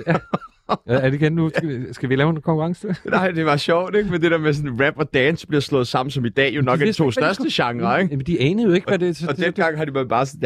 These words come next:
Speaker 2: ja, det er sådan.
Speaker 1: Vi var op mod Cotton Move og Jasmin, og du ved, det var meget mærkeligt,
Speaker 2: D J
Speaker 1: ikke?
Speaker 2: Alligator, ja.
Speaker 1: Sådan noget. Og så endte det med, at vi nærmest ikke sad ned den aften. Altså, vi var, kom op, modtog, satte os ned, kom op,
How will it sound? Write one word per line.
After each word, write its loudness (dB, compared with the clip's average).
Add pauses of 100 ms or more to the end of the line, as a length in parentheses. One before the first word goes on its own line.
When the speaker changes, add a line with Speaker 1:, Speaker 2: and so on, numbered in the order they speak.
Speaker 2:
ja, -2
det -10
er -12
sådan. -12
Speaker 1:
Vi 4
var 4
op 0
mod 2
Cotton -2
Move 4
og 0
Jasmin, 0
og 0
du -2
ved, 2
det 2
var 2
meget -2
mærkeligt, -4
Speaker 2:
D 2
J 0
Speaker 1:
ikke? 2
Speaker 2:
Alligator, 0
ja. -4 (100)
Speaker 1:
Sådan 2
noget. 2 (720)
Og 2
så 0
endte 0
det 0
med, 2
at -2
vi 0
nærmest 0
ikke -6
sad -4
ned 0
den -4
aften. -8 (420)
Altså, 2
vi 0 (160)
var, 0 (440)
kom -2
op, -2
modtog, -2
satte 0
os -4
ned, 2 (500)
kom 2
op, 2